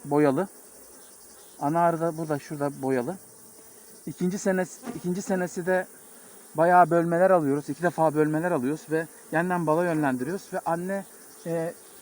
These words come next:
bir yumurtayı teşvik ettiğimiz için bol bol, e, bence yıpranıyor. İşte görüldüğü gibi buraya erkek gözü atmış. E, muhtemelen anneyi değiştirebilirler. Bunu dikkatlice koyalım. Anne burada.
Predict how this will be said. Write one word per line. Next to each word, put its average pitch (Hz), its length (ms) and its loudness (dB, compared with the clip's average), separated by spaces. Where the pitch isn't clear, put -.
bir 185 360 -2
yumurtayı 175 680 -2
teşvik 170 340 -4
ettiğimiz 185 420 -2
için 160 200 -2
bol 147 220 4
bol, 214 160 -2
e, 160 240 -10
bence 175 260 2
yıpranıyor. 180 560 0
İşte 185 260 -6
görüldüğü 165 440 2
gibi 170 200 -6
buraya 175 380 -2
erkek 156 380 -2
gözü 156 220 0
atmış. 156 480 -4
E, 147 220 -8
muhtemelen 185 720 0
anneyi 170 380 -2
değiştirebilirler. 156 760 -4
Bunu 160 160 -12
dikkatlice 165 460 -4
koyalım. 156 340 0
Anne 147 240 -2
burada. 151 260 -6